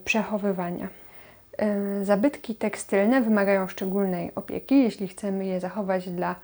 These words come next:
e, przyszłych, e, pokoleń. Teraz opowiem chwilę o narzędziach i nie będzie to zaskoczeniem, że podstawowymi,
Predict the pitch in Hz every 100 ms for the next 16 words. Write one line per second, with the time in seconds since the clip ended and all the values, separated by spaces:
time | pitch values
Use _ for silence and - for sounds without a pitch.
0 | - - _ 190 180 - - 226 - 202
1 | - - - _ - 190 185 208 - 180
2 | - 208 - _ - - - - _ _
3 | _ _ _ _ _ _ _ - 220 202
4 | 202 202 208 202 190 - 220 - 196 190
5 | 185 196 185 185 185 269 - - 208 196
6 | 226 214 208 202 190 196 220 277 233 202
7 | 190 196 196 208 - 214 196 220 220 208